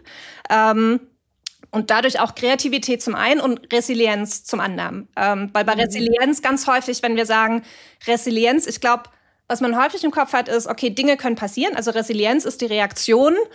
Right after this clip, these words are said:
Speaker 1: ähm, auf Adversität oder schwierige Ereignisse. Ähm, aber es bedeutet nicht, dass ich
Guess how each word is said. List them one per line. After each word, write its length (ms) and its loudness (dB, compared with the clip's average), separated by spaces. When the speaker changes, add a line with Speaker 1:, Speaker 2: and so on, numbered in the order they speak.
Speaker 1:
ähm, 460 4
auf 240 0
Adversität 600 -4
oder 180 0
schwierige 380 -2
Ereignisse. 600 -2
Ähm, 540 2
aber 240 2
es 140 -2
bedeutet 500 0
nicht, 400 4
dass 200 2
ich 380 -2